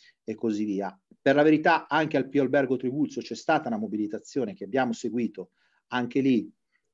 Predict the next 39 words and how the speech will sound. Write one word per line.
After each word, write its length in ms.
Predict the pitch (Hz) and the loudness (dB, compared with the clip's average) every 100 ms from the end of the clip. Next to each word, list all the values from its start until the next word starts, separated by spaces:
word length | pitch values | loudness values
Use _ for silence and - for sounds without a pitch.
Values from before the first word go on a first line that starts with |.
| _ - | _ 0
il, 400 | 120 117 113 113 | 4 6 4 2
col 140 | 120 | 0
presidio 400 | 127 123 135 127 | 2 2 4 2
del 160 | 107 107 | 0 -2
nove, 640 | 120 135 117 101 98 95 _ _ _ _ - | -2 0 0 -2 -6 -10 _ _ _ _ -6
del 140 | 123 | -2
nove 300 | 131 156 127 | 2 4 2
di 100 | 127 | -2
dicembre, 920 | 170 190 185 151 151 165 180 180 - _ _ | -4 2 6 6 4 4 2 0 -12 _ _
anche 320 | 127 131 139 | -4 -2 -2
quello 320 | 135 160 139 | 4 6 6
è 40 | 120 | 2
stato 200 | - 143 | 0 -2
un 80 | 127 | 0
pre-, 220 | 135 175 | 0 0
un 100 | 135 | -2
presidio 640 | 120 135 135 147 120 104 - _ _ | -2 0 2 2 2 0 -8 _ _
ben 300 | 113 175 - | 4 4 4
par-, 220 | 101 - _ _ _ | -4 -12 _ _ _
ben 280 | 139 196 156 | 6 6 6
partecipato. 1120 | 127 - 127 196 190 156 147 147 202 240 - _ _ _ _ | 0 0 -2 -2 2 2 2 2 2 0 -6 _ _ _ _
Eh, 140 | 120 117 | 0 0
sapete 400 | - - 156 147 | 0 0 2 2
che 140 | 131 | 0
all'interno 380 | 120 120 143 139 | 0 0 2 2
del 120 | 127 | 0
Pio 120 | - | 0
Albergo 340 | 123 131 127 127 | 0 2 2 0
Trivulzio 520 | 127 131 151 117 120 | -2 0 0 0 -4
anche 280 | 110 - 139 | -6 -4 2
lì 160 | 147 | 2
c'è 100 | 123 | 2
stato 200 | - - | -4 -10
uno 120 | 117 117 | -8 -8
scontro 460 | - 147 127 117 | -2 -2 -2 -6
con 100 | 113 | -6
la 60 | 117 | -4
direzione 380 | 120 117 139 120 | -4 -6 -10 -12
sanitaria 600 | 127 117 - 139 107 | -8 -8 -2 0 0